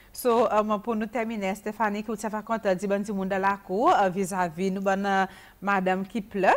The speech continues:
akoz depi entimenn en madanm en di moun intèks. Mwen ou la li di mwen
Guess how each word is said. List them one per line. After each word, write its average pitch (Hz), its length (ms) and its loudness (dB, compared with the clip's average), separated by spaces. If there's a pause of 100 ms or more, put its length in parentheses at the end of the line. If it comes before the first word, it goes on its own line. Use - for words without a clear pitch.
(200)
akoz 196 520 0
depi 196 200 -2
entimenn 214 320 -6
en 202 40 -8
madanm 202 260 -2
en 202 120 -2
di 233 80 -4
moun 196 160 0
intèks. 202 420 -6
Mwen 196 160 -4
ou 220 40 -2
la 190 120 0
li 208 60 -4
di 196 120 -6
mwen 202 200 -2